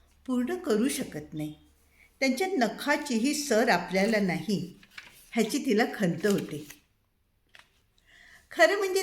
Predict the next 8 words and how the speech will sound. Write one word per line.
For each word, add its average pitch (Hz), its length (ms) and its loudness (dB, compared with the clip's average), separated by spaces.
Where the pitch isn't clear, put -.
तिच्या 339 260 2
प्रतिभावान, 202 1000 2
जगप्रसिद्ध 233 920 0
पित्याची 190 640 -2
ती 226 200 -12
अत्यंत 311 680 -6
लाडकी 147 420 -6
होती. 139 340 -12